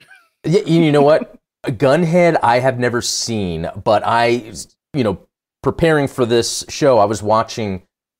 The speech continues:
Speaker 2: clips and pictures, and I've always wanted to see it, and I've actually got it now. So that might be
Speaker 1: Yes.
Speaker 2: a movie night here
Speaker 1: Watch
Speaker 2: soon.
Speaker 1: party.
Speaker 2: Yeah, exactly. Yeah, that, that's gotta happen soon. RoboCop. So I, I guess with the E,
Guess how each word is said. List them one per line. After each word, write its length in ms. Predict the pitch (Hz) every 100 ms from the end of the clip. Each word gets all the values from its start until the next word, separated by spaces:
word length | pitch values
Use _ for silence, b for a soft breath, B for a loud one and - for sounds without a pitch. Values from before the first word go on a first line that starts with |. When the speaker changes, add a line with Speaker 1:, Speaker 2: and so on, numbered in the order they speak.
| _ -
Speaker 2:
clips 720 | - 151 165 - - - - -
and 680 | 110 101 98 95 92 95 - _ -
pictures, 560 | 165 - 160 151 147
and 100 | 127
I've 120 | 110 -
always 280 | 147 156
wanted 260 | 139 135 123
to 60 | 110
see 260 | - 117
it, 200 | 117 - _ _ _ -
and 80 | 92
I've 140 | 92
actually 340 | 98 92 - 98
got 220 | 85 82
it 100 | 62
now. 240 | 73 62
So 220 | - - 87
that 180 | 104
might 260 | 107 101 87
be 340 | 87 87 82 82
Speaker 1:
Yes. 420 | _ _ _ _ _ _
Speaker 2:
a 140 | 85 80
movie 300 | 85 82 71
night 260 | 53 52 _ -
here 100 | 98
Speaker 1:
Watch 140 | 95
Speaker 2:
soon. 100 | -
Speaker 1:
party. 320 | 98 - 95 _ _ _ _ -
Speaker 2:
Yeah, 340 | 107 120 - 76
exactly. 560 | 87 87 87 - 67 - _ -
Yeah, 140 | 85 73
that, 180 | 82
that's 180 | 101 101
gotta 200 | - 90
happen 240 | 87 - 73
soon. 320 | 85 82 82 _ _ _ _ _ _ _ _ _ _ _ -
RoboCop. 580 | 185 185 165 147 101 -
So 560 | - 180 156 143 143 -
I, 260 | 135 127
I 60 | 143
guess 320 | 135 156 -
with 260 | - 160 147
the 140 | 135
E, 260 | - 147